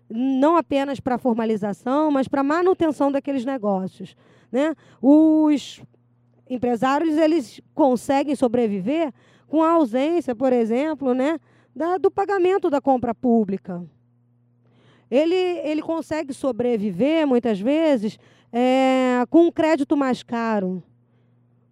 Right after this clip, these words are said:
com a falta de tecnologia, ele consegue ali permanecer. Mas esse é um problema crônico, né? É, as micro e pequenas empresas, elas estão vivendo pouco. E nós precisamos apreciar isso, né?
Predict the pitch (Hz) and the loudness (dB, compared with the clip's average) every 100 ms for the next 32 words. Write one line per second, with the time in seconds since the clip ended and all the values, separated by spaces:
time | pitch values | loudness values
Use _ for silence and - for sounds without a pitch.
0 | - 269 302 311 277 254 - - 269 294 | -2 2 4 4 2 0 -4 -6 4 4
1 | 294 240 247 262 - 262 254 226 175 254 | 6 2 2 -2 0 4 6 4 4 2
2 | 240 269 240 302 294 294 - 262 269 277 | 2 0 -2 -2 -2 -2 0 -2 0 -2
3 | - 220 - _ _ _ 262 285 311 349 | -2 -4 -4 _ _ _ -2 0 2 2
4 | 359 381 294 302 330 - _ 269 269 285 | 2 0 0 -2 -4 -6 _ 4 6 6
5 | 262 202 - 180 196 247 277 - _ _ | 4 2 -2 -4 0 2 0 -4 _ _
6 | - 208 214 220 226 214 294 277 - 277 | -8 -4 0 0 0 -2 -4 -6 -4 -4
7 | 233 254 240 254 262 285 294 - 302 320 | -2 -4 2 2 4 2 0 0 -2 -2
8 | 285 _ - 208 262 233 269 294 - _ | -10 _ -12 -2 0 0 0 -2 -4 _
9 | _ _ 269 277 - - 180 165 _ _ | _ _ 0 0 -2 -10 -10 -12 _ _
10 | _ _ _ _ _ _ _ _ 226 240 | _ _ _ _ _ _ _ _ -12 -8
11 | 262 269 254 269 294 320 254 233 262 269 | -6 -6 -2 0 0 -4 -4 0 0 0
12 | 277 - 277 277 - 285 269 294 202 180 | -2 -4 -4 -4 -4 -4 -4 -4 -4 -6
13 | 170 _ 165 175 226 | -10 _ -12 -6 -4